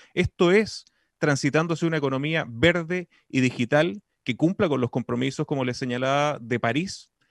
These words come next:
que aumente la participación de las energías renovables en un cincuenta y cinco por ciento como mínimo,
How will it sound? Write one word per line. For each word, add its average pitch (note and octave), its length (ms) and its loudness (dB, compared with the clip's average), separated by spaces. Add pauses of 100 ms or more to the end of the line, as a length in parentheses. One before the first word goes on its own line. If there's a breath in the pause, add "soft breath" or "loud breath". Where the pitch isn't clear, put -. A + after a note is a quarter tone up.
(360)
que C3 480 0 (160)
aumente C#3+ 600 2
la C#3 100 4
participación B2+ 600 0
de C#3+ 80 2
las C3 140 -2
energías D3 560 2
renovables D3+ 840 2
en C3+ 100 -2
un C#3 140 -2
cincuenta A#2+ 480 -2
y G#2+ 80 0
cinco A3+ 320 -2
por C#3 140 -2
ciento F3+ 260 -2
como A2 180 -2
mínimo, D3+ 460 0